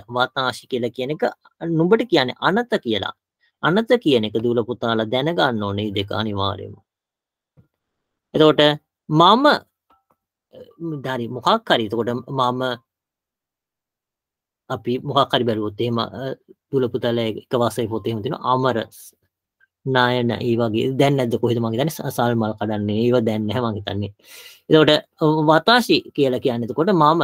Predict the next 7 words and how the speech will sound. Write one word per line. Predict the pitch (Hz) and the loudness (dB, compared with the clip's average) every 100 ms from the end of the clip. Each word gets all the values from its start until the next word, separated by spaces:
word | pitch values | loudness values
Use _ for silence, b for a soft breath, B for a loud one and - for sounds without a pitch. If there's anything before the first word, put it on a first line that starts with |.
| 98 | -2
ම-, | 117 120 - - | -6 -10 -14 -10
ම-, | 135 - | -10 -10
එතකොට | 147 131 123 | -10 -6 -4
මම | 123 135 139 156 - _ _ | 0 0 0 -6 -10 _ _
අමර, | 131 143 156 117 - _ _ _ _ _ _ _ _ _ 131 | -4 0 0 -2 -6 _ _ _ _ _ _ _ _ _ -6
වතාශි | 131 143 123 - 127 | -4 -4 -6 -4 -2
වා | 117 | -2